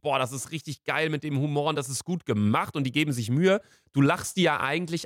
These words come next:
aus, du lachst ja über die. Wenn dann da irgendein, ich sehe ja immer manchmal so Ausschnitte, so, wenn dann da irgendjemand irgendwie Scheiße labert, wenn dann da irgendjemand sagt, ja, ich hab eine Freundin und eine Folge später geht er fremd oder irgendwie sowas.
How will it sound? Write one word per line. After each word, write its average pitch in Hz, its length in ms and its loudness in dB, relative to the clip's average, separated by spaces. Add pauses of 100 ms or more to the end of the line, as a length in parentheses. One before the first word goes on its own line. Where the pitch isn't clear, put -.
aus, 165 380 4
du 123 80 -8
lachst 160 320 -2
ja 160 120 2 (100)
über 180 340 0
die. 110 360 0 (340)
Wenn 160 160 2
dann 180 160 2
da 151 80 2
irgendein, 151 480 0
ich 139 140 -6
sehe 170 120 -4
ja 185 100 0
immer 156 360 0
manchmal 156 260 -2
so 139 120 -6
Ausschnitte, 165 720 0 (380)
so, 170 400 2
wenn 156 120 0
dann 175 140 2
da 165 100 2
irgendjemand 147 520 0
irgendwie 139 220 -2
Scheiße 120 460 -2
labert, 101 400 0
wenn 156 140 2
dann 175 160 0
da 143 100 2
irgendjemand 127 540 -2
sagt, 123 220 -2
ja, 120 120 4
ich 107 80 -2
hab - 100 -12
eine 117 80 -6
Freundin 131 360 0
und 113 40 0
eine 117 160 0
Folge 120 200 -2
später 123 280 -4
geht 113 140 -4
er 110 80 0
fremd 123 420 0
oder 104 180 2
irgendwie 101 300 0
sowas. 95 280 -2